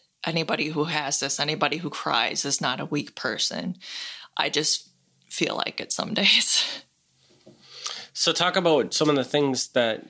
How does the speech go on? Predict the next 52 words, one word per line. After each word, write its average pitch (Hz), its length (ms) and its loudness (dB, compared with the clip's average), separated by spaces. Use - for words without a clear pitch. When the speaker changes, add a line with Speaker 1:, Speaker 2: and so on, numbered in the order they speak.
Speaker 2:
so 160 320 0
w-, 131 180 -10
let's 127 200 0
say 135 120 0
we 123 140 2
have 120 140 0
a 120 40 0
listener 120 420 2
out 92 180 0
there 98 140 0
right 90 180 -2
now 92 200 -2
that 95 80 0
Speaker 1:
Yeah. - 120 0
Speaker 2:
is, 95 220 -2
um, 90 360 -4
suffering 117 460 0
from 90 220 -6
this. - 400 -4
Speaker 1:
Yeah, 180 280 -4
yeah. 262 240 -6
Speaker 2:
So 151 160 -2
you've 131 200 0
been 147 160 2
suffering 120 420 2
from 107 220 0
this 104 160 2
for 98 200 0
a 95 60 2
really 98 260 2
long 95 240 0
time. 98 320 -2
What 120 140 2
would 120 140 -2
you 120 100 -4
tell 123 240 -2
Speaker 1:
Oof, 123 60 0
Speaker 2:
somebody 107 440 2
Speaker 1:
yeah. 107 100 -4
Speaker 2:
to, 104 420 -4
somebody 131 380 2
that's 107 280 2
new 143 140 4
to 120 80 2
this? 101 280 2
Like, 98 180 -4
how 127 140 0
do 123 60 -2
you 117 80 -4
cope - 320 -8
with - 180 -8
that? 82 200 -6